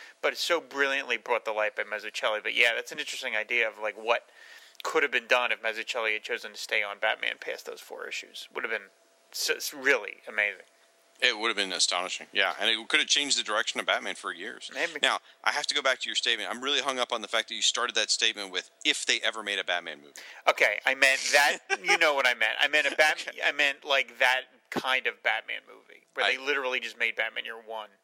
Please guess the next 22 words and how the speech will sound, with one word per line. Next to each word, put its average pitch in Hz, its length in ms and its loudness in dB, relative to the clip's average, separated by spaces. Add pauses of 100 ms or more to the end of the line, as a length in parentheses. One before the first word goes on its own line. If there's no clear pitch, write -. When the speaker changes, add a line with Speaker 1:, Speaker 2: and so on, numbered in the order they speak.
(140)
Speaker 1:
I 139 40 -2
know 139 120 2
Batman 151 320 2
Begins 143 260 2
was 123 140 -6
close, 120 420 -2
but - 120 -10
not 110 180 -2
exactly - 420 -10
the - 60 -20
same. - 160 -14
Speaker 2:
So, - 140 -4
'cause 104 120 -10
there's, 98 220 -6
there's 117 140 -4
been, 160 180 0
like, 135 180 -2
eight 131 180 0
Batman 120 320 -2
movies 104 260 -4
so 120 160 0
far. 76 400 -6